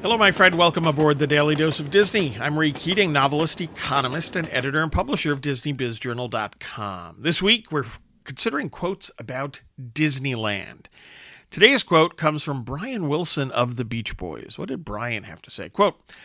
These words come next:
"Summer means happy times and good sunshine. It means going to the beach, going to Disneyland, having fun," close quote.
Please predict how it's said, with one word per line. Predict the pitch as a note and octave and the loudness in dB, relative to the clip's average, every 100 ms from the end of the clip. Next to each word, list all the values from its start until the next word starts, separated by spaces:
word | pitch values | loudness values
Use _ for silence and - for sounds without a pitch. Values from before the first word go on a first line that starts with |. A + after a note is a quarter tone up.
| - - | -20 -14
"Summer | - G3 G3+ G3 | 4 4 6 6
means | F3 D#3+ C#3+ | 4 2 0
happy | D#3+ E3 D3+ | -2 -2 -4
times | D3 E3 D#3 D#3+ C#3+ | -4 -4 -4 -4 -6
and | - A2+ G#2+ | -8 -10 -8
good | C3+ B2+ | -6 -6
sunshine. | - C#3+ C#3+ - C#3+ D3 | -4 -4 -4 -4 -4 -4
It | A#2+ | -6
means | G#2+ G#2 F#2+ | -8 -10 -10
going | - A#2 C3+ C#3 | -8 -6 -6 -8
to | C3+ C3 | -8 -8
the | C3+ _ | -10 _
beach, | D3+ E3 - - - - _ _ _ | -6 -6 -6 -8 -8 -8 _ _ _
going | - A#2+ B2 B2+ | -10 -8 -8 -8
to | F3 D#3+ _ | -10 -10 _
Disneyland, | A#3 F#3 D#3 D3 A#2+ G#2+ F#2+ - - - _ _ - | 0 0 -2 -2 -2 -4 -6 -12 -18 -20 _ _ -8
having | A#2 A#2 B2+ | -6 -4 -6
fun," | A#2 - A#2+ G2+ | -8 -4 -4 -6
close | - G#2+ G#2+ G2 | -12 -10 -10 -10
quote. | - A2+ - | -10 -10 -10